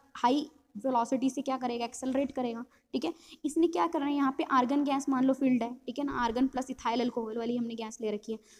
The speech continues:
तो argon gas अगर filled है तो ये जो electron है वो क्या करेगा बच्चे, आर्गन एटम्स के साथ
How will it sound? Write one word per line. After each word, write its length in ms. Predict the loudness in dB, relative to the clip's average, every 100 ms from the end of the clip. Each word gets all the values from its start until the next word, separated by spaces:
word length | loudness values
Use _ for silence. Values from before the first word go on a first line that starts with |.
| _ -2
तो 80 | 6
argon 360 | 6 6 4 4
gas 240 | 2 2
अगर 160 | 0 0
filled 280 | 0 0 0
है 60 | 0
तो 120 | 0
ये 160 | 2 2
जो 100 | 2
electron 420 | 0 0 2 2
है 140 | 2
वो 100 | -2
क्या 160 | -2 -2
करेगा 280 | 0 -2 0
बच्चे, 320 | -2 -2 -2 -4 _ -2 4
आर्गन 400 | 6 6 2 0 -8 -4 -4
एटम्स 280 | 2 2 0
के 100 | 0
साथ 180 | 0